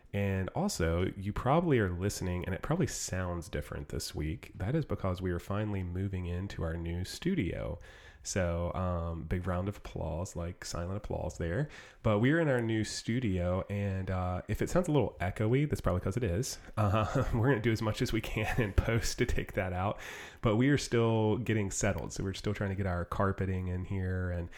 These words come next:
hanging our sound, uh, panels to reduce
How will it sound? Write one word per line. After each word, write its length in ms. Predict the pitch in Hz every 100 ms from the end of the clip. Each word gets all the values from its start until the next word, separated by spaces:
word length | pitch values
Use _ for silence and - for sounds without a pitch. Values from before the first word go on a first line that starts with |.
| - - -
hanging 340 | 110 101 98
our 260 | 92 90 90
sound, 720 | - - 95 92 90 92 87
uh, 280 | 76 87 90
panels 580 | - 101 92 92 90
to 80 | -
reduce 480 | 90 87 87 87 -